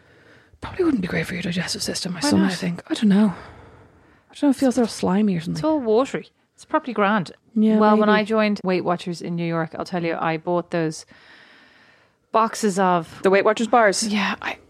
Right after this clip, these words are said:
Speaker 2: absolutely hate them now. If I ever had to eat one again, I'd just throw it at you. I abso-, I only like the
Speaker 1: Yeah.
Speaker 2: peanut butter ones, but I absolutely hate them.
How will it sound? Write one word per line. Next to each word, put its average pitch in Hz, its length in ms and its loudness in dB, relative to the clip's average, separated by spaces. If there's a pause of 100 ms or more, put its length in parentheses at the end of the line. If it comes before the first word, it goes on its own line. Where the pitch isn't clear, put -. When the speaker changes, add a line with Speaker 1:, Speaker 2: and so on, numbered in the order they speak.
Speaker 2:
absolutely - 680 -2
hate - 260 -6
them 120 220 -8
now. 104 180 -12 (640)
If - 160 -6
I 190 60 -2
ever 185 240 -2
had 190 160 -4
to 180 60 -2
eat 165 100 -2
one 175 120 -4
again, 165 280 -6
I'd 170 140 -8
just - 240 -14
throw 180 160 0
it 165 60 0
at 160 140 -6
you. - 80 -8
I - 140 -12 (100)
abso-, 185 280 -8
I 190 140 2
only 202 160 2
like 202 180 0
the 208 80 2
Speaker 1:
Yeah. 165 120 0
Speaker 2:
peanut 185 200 0
butter 170 200 0
ones, 147 220 -10
but 165 120 -10 (340)
I - 60 -2
absolutely 175 840 -4
hate - 640 -14
them. 180 140 -6